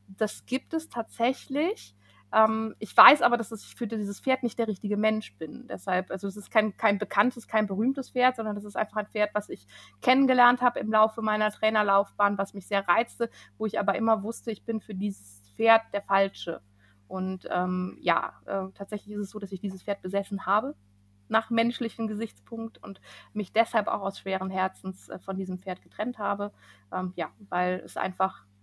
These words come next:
eins der wenigen Pferde ist, was, äh, Bodenarbeit absolut gar nicht mag. Und da ich aus gesundheitlichen Gründen nun mal nicht mehr reiten kann und nur noch am Boden unterwegs bin, ähm, ja, war das dann so die klassische Fehlbesetzung irgendwann.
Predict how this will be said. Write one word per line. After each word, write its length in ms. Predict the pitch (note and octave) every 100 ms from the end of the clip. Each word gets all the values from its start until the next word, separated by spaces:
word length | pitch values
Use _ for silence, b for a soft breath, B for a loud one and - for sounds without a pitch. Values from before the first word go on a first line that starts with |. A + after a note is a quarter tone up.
| _
eins 180 | - A3
der 140 | B3
wenigen 360 | B3+ D4+ D4 B3+
Pferde 320 | - B3 A#3
ist, 340 | - B3 - -
was, 380 | G3+ G3+ - -
äh, 240 | - G3+
Bodenarbeit 680 | F#3+ B3+ E4 D#4 A3+ A3+ A3
absolut 340 | - - G3+ -
gar 180 | G#3 B3
nicht 180 | B3+
mag. 360 | G#3 G#3 A3+ -
Und 140 | G3
da 80 | F#3+
ich 180 | - A3+
aus 120 | G#3+
gesundheitlichen 520 | G3+ G#3+ G#3 G3 G3+
Gründen 200 | - A3
nun 100 | G#3
mal 80 | G3
nicht 140 | F#3+ F#3+
mehr 140 | F#3
reiten 240 | F#3+ F#3
kann 280 | - A#3 B3+
und 100 | G#3
nur 100 | G3
noch 180 | G#3 -
am 120 | F#3
Boden 260 | G3 G3+ F#3+
unterwegs 480 | F#3+ F#3 G3+ A#3+ -
bin, 240 | G#3+ A3 b b b b b
ähm, 320 | G3+ G3 F#3+ -
ja, 180 | D#3 - -
war 140 | F#3+ F#3
das 140 | F3+
dann 160 | G3 F#3+
so 80 |
die 100 | F#3
klassische 420 | F#3 G3 F#3+ G3+ G#3
Fehlbesetzung 680 | A3+ G3 F3+ D#3+ - G3 -
irgendwann. 400 | F#3 F#3 -